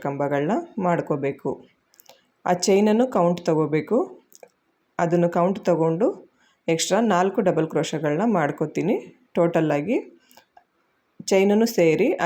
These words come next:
ಐದು ಡಬಲ್ ಕ್ರೋಶೆ ಕಂಬಗಳು ಆಗುತ್ತೆ. ಆ, ಸ್ನೇಹಿತರೆ, ಇದು ಒಂದು ತುಂಬ ಅಂದರೆ ತುಂಬಾ ಸಿಂಪಲ್ ಡಿಸೈನು. ಆರಾಮವಾಗಿ, ಆ, ಬಿಗಿನರ್ಸ್ ಕೂಡ ಈ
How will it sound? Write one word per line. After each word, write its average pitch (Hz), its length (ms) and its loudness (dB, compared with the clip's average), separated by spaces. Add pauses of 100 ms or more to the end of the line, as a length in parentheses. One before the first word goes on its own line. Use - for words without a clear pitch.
ಐದು 190 240 2
ಡಬಲ್ 165 260 2
ಕ್ರೋಶೆ 165 240 -2
ಕಂಬಗಳು 151 480 -2 (340)
ಆಗುತ್ತೆ. 135 320 -4 (3500)
ಆ, - 80 -2 (140)
ಸ್ನೇಹಿತರೆ, 220 420 2
ಇದು 202 160 4 (100)
ಒಂದು 185 180 2 (200)
ತುಂಬ 208 200 2 (100)
ಅಂದರೆ 202 180 2 (120)
ತುಂಬಾ 175 220 2 (220)
ಸಿಂಪಲ್ 170 340 -2
ಡಿಸೈನು. 160 460 0 (800)
ಆರಾಮವಾಗಿ, 190 560 2 (460)
ಆ, 185 140 0 (100)
ಬಿಗಿನರ್ಸ್ 190 460 2
ಕೂಡ 180 120 0 (180)
ಈ - 20 2